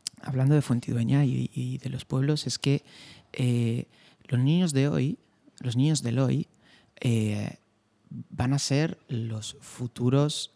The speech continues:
eh, fuentidueñeros que vivan aquí. Unos se irán,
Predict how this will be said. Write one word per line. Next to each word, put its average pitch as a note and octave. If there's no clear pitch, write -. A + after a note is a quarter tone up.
eh, C3
fuentidueñeros D3
que A#2
vivan A#2
aquí. C#3
Unos C3+
se -
irán, G3